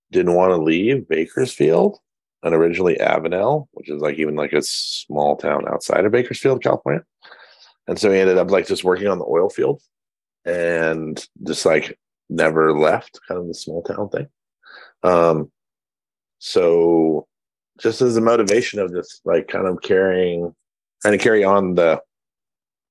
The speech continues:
uh, the creative element that he had, and then him not being able to, like,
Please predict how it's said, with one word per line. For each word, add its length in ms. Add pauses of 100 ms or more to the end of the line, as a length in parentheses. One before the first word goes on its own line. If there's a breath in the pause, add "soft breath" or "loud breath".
(120)
uh, 260 (800)
the 120
creative 420 (220)
element 460
that 140
he 140
had, 320 (160)
and 260
then 240 (640)
him 160
not 200
being 200
able 220
to, 80
like, 260